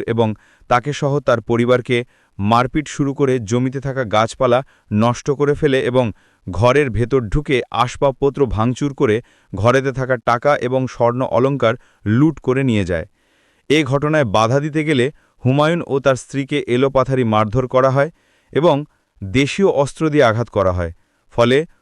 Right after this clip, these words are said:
হুমায়ুনের মুখের দাঁত ভেঙে যায়। তার স্ত্রীকে বিবস্ত্র করা হয়েছে। সে সময় হুমায়ুনকে গাছের সাথে বেঁধে মারধর করে।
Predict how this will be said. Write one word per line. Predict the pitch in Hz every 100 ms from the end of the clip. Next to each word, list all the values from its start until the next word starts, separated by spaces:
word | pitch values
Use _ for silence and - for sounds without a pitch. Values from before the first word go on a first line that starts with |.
| _
হুমায়ুনের | 123 135 151 160 156
মুখের | 139 131 160 139
দাঁত | 139 120 113 -
ভেঙে | 113 127 127
যায়। | 92 82 85 _ _ -
তার | 117
স্ত্রীকে | - - 147 156
বিবস্ত্র | 120 120 151 165 - 139
করা | 104 92
হয়েছে। | 87 85 87 78 _ _ _ _ _ -
সে | 156
সময় | 156 190 190
হুমায়ুনকে | 135 151 170 175 170 151
গাছের | 127 131 175
সাথে | 160 165 170
বেঁধে | 131 143 143 123 - _ _
মারধর | 101 113 123 117 147
করে। | 120 90